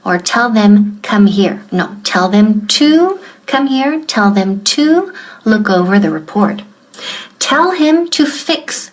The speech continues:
the washing machine. Ok, dile que arregle el qué. The washing machine, la lavadora.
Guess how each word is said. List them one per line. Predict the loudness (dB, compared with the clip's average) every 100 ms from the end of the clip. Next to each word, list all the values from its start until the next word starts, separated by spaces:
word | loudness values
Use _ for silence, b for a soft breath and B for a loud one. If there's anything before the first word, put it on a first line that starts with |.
| _
the | -2
washing | 2 2 0 0 0 0 0
machine. | 0 0 0 -2 0 0 -2 -10 -20 B B B -10
Ok, | -4 0 0 0
dile | 2 4 2 -2
que | 0 0
arregle | 2 0 0 0 0 0 0 -2 -6
el | -8 -4
qué. | -4 -6 -12 B B
The | -2 0
washing | 0 0 0
machine, | 0 0 0
la | 0
lavadora. | -2 -4 -6 -6 -10